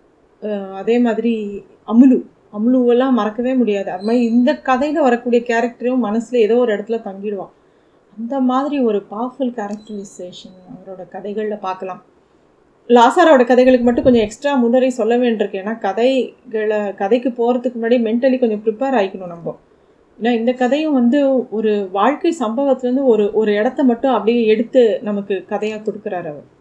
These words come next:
இது வந்து நம்மளே பார்த்துருக்கலாம் நம்ம பல இடங்கள்ல.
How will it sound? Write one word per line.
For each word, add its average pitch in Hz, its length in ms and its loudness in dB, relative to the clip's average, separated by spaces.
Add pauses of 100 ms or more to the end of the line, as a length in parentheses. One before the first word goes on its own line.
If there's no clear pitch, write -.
(560)
இது 196 140 -6
வந்து 220 180 -2
நம்மளே 214 360 2
பார்த்துருக்கலாம் 208 440 -6
நம்ம 190 220 -10
பல 180 260 -8
இடங்கள்ல. 196 560 -4